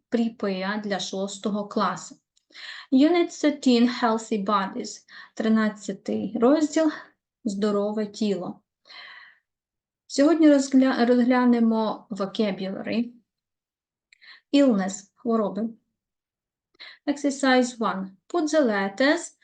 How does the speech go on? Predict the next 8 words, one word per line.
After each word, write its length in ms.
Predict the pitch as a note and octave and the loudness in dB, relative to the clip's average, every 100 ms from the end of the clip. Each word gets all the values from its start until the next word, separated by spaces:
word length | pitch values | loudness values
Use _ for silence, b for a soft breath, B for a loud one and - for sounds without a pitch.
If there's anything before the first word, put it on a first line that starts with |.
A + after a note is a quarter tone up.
| B B | B B
in 120 | C4+ B3+ | 0 2
the 160 | G#3 | 0
correct 460 | G3+ A3 G3+ F#3+ - | -4 -4 -4 -4 -6
order 460 | A3+ A3 G#3+ B3 C4+ | -4 -4 -2 -2 -2
to 80 | C4 | -4
complete 420 | A3 G3 G3 - | -8 -12 -10 -8
the 80 | G3+ | -8
sentences. 840 | G3 G#3+ G3+ F#3+ - G3 - - | -6 -4 -4 -4 -8 -8 -8 -10